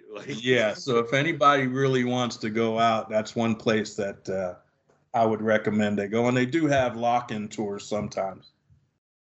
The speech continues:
Speaker 1: Oh, jeez. Well, so how do you guys, um, do you guys just normally, do you guys get called? Do people know, I mean, know that you guys go in and will help, uh, get rid of a spirit or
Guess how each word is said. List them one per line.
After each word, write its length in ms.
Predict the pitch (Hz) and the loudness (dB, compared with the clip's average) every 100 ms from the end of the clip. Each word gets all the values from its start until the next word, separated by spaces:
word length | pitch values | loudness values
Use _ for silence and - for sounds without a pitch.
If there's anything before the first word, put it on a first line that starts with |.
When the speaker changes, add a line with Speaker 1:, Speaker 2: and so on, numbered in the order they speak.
| _ _ _ _ _ _ _ _ _ | _ _ _ _ _ _ _ _ _
Speaker 1:
Oh, 260 | _ 87 78 | _ -20 -20
jeez. 440 | - - 87 78 - _ _ - - | -20 -16 -14 -14 -18 _ _ -20 -6
Well, 400 | - 131 127 - - - - - | 0 2 2 -2 -8 -10 -14 -16
so 320 | - 151 139 | -2 2 2
how 220 | 123 180 | 0 0
do 80 | 196 | 0
you 120 | 185 180 | 0 0
guys, 580 | 170 147 147 143 - 139 | 0 2 0 -4 -10 -18
um, 480 | 117 110 107 107 104 _ _ _ - - _ _ _ _ | -14 -12 -12 -14 -20 _ _ _ -20 -20 _ _ _ _
do 80 | 120 | -8
you 40 | 147 | -6
guys 160 | 135 | -6
just 220 | - 131 | -8 -10
normally, 360 | 135 127 123 113 - _ | -6 -6 -6 -12 -18 _
do 80 | 110 | -4
you 40 | 107 | -2
guys 140 | 117 | -2
get 180 | - - | -4 -14
called? 640 | - 104 101 113 127 123 123 | -8 -2 0 0 -4 -12 -12
Do 100 | 110 | -10
people 320 | 107 139 123 | -8 -8 -6
know, 480 | 104 107 110 120 120 - _ _ _ _ _ - | -2 2 2 2 -2 -10 _ _ _ _ _ -18
I 40 | |
mean, 340 | 120 117 110 104 - | -12 -10 -12 -16 -14
know 240 | 107 113 117 | -2 0 0
that 220 | 110 - | -2 -6
you 60 | |
guys 200 | 110 107 | 0 2
go 220 | 98 107 104 | 2 0 0
in 240 | 104 104 | -2 -4
and 180 | 101 98 | -8 -8
will 180 | 92 87 | -10 -8
help, 360 | 98 98 - _ _ _ _ _ - | -8 -8 -10 _ _ _ _ _ -20
uh, 180 | 92 87 - - _ _ _ _ - | -18 -18 -20 -20 _ _ _ _ -12
get 240 | 120 117 | -10 -8
rid 200 | 101 110 | -2 0
of 120 | 110 101 | 2 -2
a 40 | |
spirit 640 | - - 113 117 123 127 107 | -6 -2 0 2 2 -2 -6
or 480 | 92 90 87 87 | -8 -6 -6 -6